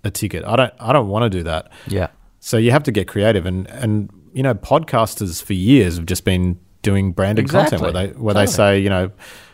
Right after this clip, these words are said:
Speaker 1: "This show is brought to you by Squarespace." So, and, and I know for a fact that there's loads of particularly alcohol brands that have lost a huge swathe of, um,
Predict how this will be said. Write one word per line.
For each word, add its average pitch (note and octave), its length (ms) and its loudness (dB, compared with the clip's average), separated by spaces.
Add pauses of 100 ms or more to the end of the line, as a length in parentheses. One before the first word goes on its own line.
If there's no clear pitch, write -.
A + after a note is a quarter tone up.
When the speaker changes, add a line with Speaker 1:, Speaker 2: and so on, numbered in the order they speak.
(160)
Speaker 1:
"This - 160 0
show A2 260 6
is G2+ 140 2
brought G#2+ 380 -2
to - 120 -4
you G#2 60 0
by G#2 180 0
Squarespace." G2+ 580 0
So, G#2+ 220 2
and, G#2+ 320 0
and G#2+ 160 -4
I G#2+ 60 0
know A2+ 360 4
for - 120 -8
a G2 60 -6
fact C3 280 -2
that F#2 120 -6
there's F#2 180 -4
loads G#2 460 4
of F2 320 -8 (320)
particularly G2 580 0 (140)
alcohol A2+ 380 0
brands F2+ 560 -6 (560)
that F#2+ 320 0
have F#2+ 240 -4
lost G2 360 0
a G2 40 -4
huge G#2 520 -2
swathe G2 480 2
of, F2 360 -6 (260)
um, F2+ 560 2